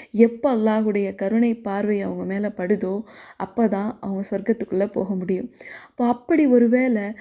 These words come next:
நம்மளுடைய நன்மையும் தீமையும் சரிசமமா இருந்துருச்சு அப்படின்னா, அந்த நேரம் நம்ம மனசு எவ்வளோ தவிப்புக்குள்ளாகும்.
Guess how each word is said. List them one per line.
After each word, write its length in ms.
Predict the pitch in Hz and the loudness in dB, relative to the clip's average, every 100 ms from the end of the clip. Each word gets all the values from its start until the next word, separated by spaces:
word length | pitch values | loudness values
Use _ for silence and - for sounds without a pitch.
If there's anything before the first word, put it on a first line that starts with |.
| - - - | -18 -14 -2
நம்மளுடைய 500 | 233 262 247 233 220 | 0 2 2 0 0
நன்மையும் 540 | 214 247 294 294 262 | 0 0 2 2 0
தீமையும் 520 | 240 214 220 196 196 220 - - - | 2 2 2 0 -4 -6 -12 -20 -4
சரிசமமா 600 | 226 240 269 269 254 247 | 2 2 4 2 2 2
இருந்துருச்சு 520 | 247 220 233 233 220 240 | 2 4 6 6 2 -4
அப்படின்னா, 580 | 208 202 175 180 190 220 - - _ | -6 -6 -6 -6 -8 -10 -20 -20 _
அந்த 420 | - 190 226 254 | -10 0 4 4
நேரம் 360 | 214 196 214 220 | 2 0 0 -2
நம்ம 280 | 202 185 190 | -4 -6 -6
மனசு 440 | 180 190 220 220 | -2 -2 -2 -2
எவ்வளோ 460 | 214 220 - 277 254 | -4 -4 -2 0 0
தவிப்புக்குள்ளாகும். 880 | 202 190 226 226 208 190 180 180 180 | 0 0 0 0 -2 -2 -4 -6 -8